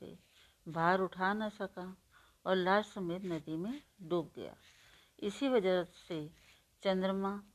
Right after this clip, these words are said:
मरने के बाद भी अगली रात को फिर से आता है, पर आदमी मरने के बाद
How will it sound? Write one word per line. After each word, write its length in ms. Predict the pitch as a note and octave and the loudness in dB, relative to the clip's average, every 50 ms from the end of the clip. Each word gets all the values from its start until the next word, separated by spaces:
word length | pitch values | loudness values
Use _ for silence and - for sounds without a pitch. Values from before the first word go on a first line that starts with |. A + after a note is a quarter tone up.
| - | -6
मरने 320 | F#3 F#3 F#3+ F#3 G3+ A3+ A#3 | -2 0 0 2 2 0 0
के 140 | - A3+ G3+ | 0 -2 -2
बाद 300 | F#3 F#3 F3 E3+ E3 - - | 0 0 0 0 -2 -2 -4
भी 140 | F3+ F#3+ - - | -4 -4 -2 -2
अगली 260 | F#3 F3+ F#3+ F#3+ G3+ | -2 0 2 2 4
रात 220 | F#3 F3+ D#3+ D#3 - | 4 2 0 0 -2
को 160 | - G3+ F#3+ | -6 -8 -6
फिर 180 | - - A3+ G#3+ | -4 -4 -4 -4
से 180 | - - A#3 | -2 0 0
आता 280 | G#3+ G3 F3+ - - F3 | 2 2 0 0 -4 -8
है, 160 | E3+ F3 F#3+ _ _ _ _ - - _ _ _ - | -8 -8 -10 _ _ _ _ -20 -20 _ _ _ 0
पर 120 | F#3 F#3+ G3 | 2 4 6
आदमी 320 | F3+ F3 F3 F3 G#3+ A3+ | 6 4 4 2 0 0
मरने 380 | G#3+ G3 F3+ F3 F3+ F#3+ G#3+ G#3 | 0 2 2 2 0 0 -2 -2
के 140 | - G3+ E3+ | -2 -2 -2
बाद 300 | E3 E3 D#3+ E3+ E3+ | -2 -2 -4 -4 -4